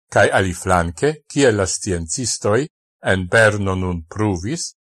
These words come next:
tio validas ankaŭ por la radiuso de la varmiĝo aŭ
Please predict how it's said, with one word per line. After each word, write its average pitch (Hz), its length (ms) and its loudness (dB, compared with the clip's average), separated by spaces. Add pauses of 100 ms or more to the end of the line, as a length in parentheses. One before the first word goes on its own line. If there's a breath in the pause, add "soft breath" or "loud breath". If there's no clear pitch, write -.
(340)
tio 214 260 4
validas 165 580 4
ankaŭ 170 540 2
por 139 200 2
la 131 260 4
radiuso 127 840 0 (440)
de 90 120 2
la 87 120 2
varmiĝo 92 800 0 (340)
aŭ 87 60 4